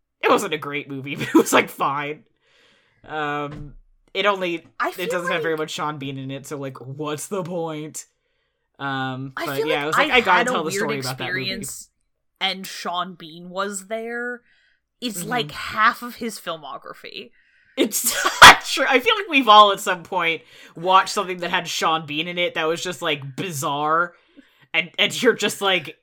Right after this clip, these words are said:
Speaker 1: "I guess."
Speaker 2: You're like, "I guess. Hey, at least Sean
Speaker 1: Sure.
Speaker 2: Bean's in it." <laughs>
Speaker 1: At least Sean Bean was there for fifteen minutes and was, like, emotional and stuff.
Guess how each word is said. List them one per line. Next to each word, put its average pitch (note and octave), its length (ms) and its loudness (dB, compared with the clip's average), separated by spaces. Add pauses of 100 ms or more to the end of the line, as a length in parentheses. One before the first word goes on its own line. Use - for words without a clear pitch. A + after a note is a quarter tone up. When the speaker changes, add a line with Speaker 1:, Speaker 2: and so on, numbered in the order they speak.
(680)
Speaker 1:
"I E3+ 140 4
guess." G3 640 4 (180)
Speaker 2:
You're G3 140 -14
like, F3 180 -4
"I E3+ 200 2
guess. A3+ 340 6
Hey, G#3+ 200 6
at E3+ 80 -2
least F#3+ 260 -8
Sean A#3 180 0
Speaker 1:
Sure. G#3+ 200 8 (120)
Speaker 2:
Bean's A3+ 180 -6
in G#3+ 120 -2
it." C#4 200 0 (280)
<laughs> - 280 -10
Speaker 1:
At F3+ 100 0
least A#3+ 200 4
Sean A#3+ 240 6
Bean C4 240 -2
was G3 140 0
there F#3 240 2
for F#3 260 -4
fifteen F#3+ 400 -2
minutes F#3 340 0
and D#3+ 400 -6
was, E3+ 240 -6
like, D#3 300 -2 (960)
emotional F3 800 -2
and E3 160 -8
stuff. F#3 480 0